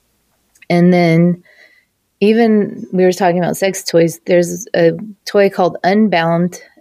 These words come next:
and Unbound Babes made a male account that was called, like, Turbo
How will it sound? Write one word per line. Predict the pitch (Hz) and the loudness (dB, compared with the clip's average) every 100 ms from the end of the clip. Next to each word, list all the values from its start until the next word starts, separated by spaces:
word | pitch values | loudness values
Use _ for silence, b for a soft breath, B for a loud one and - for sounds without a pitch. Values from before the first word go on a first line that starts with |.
| - | -6
and | 180 | -4
Unbound | - 202 220 190 180 180 175 | 0 0 2 2 0 0 -2
Babes | 175 175 190 202 - - B B B B - | -2 2 2 -2 -6 -18 B B B B -4
made | 185 190 190 196 | 0 2 2 0
a | - 180 175 170 165 160 180 180 _ _ _ _ _ _ _ _ - | -2 0 0 2 0 0 -4 -8 _ _ _ _ _ _ _ _ 0
male | 190 196 233 208 156 180 165 _ - | 2 4 4 2 2 -2 -6 _ -4
account | 185 - 196 165 139 - - | -4 -2 -4 -2 -4 -6 -10
that | - 175 - | -4 -2 0
was | 175 - | 0 -2
called, | - 185 180 | -2 0 0
like, | 165 - - | -2 -4 -6
Turbo | - 202 196 180 180 170 160 156 | -4 0 0 2 2 2 0 -2